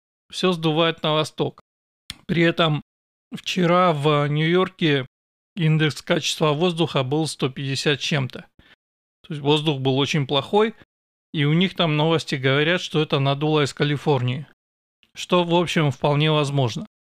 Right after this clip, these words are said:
И здесь вот у меня статья, которая утверждает, что дым от этих пожаров может содержать опасные уровни токсических металлов, что, в общем, неудивительно. Я со своей стороны подготовился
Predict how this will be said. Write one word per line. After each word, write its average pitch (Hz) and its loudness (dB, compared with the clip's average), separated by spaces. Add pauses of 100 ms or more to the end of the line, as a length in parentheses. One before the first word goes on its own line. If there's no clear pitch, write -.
(380)
И 180 2
здесь 165 0
вот 160 0
у 156 2
меня 147 2
статья, 151 -2
которая 156 0 (300)
утверждает, 170 -2
что 143 0 (560)
дым 202 2 (540)
от 160 -8
этих 160 -6
пожаров 170 2
может 156 0
содержать 147 0 (500)
опасные 156 2
уровни 143 2
токсических 147 -4
металлов, 135 -2 (500)
что, - -4
в 156 2
общем, 160 2
неудивительно. 151 -2 (480)
Я 160 0
со 196 -2
своей 160 0
стороны 160 0
подготовился 139 -4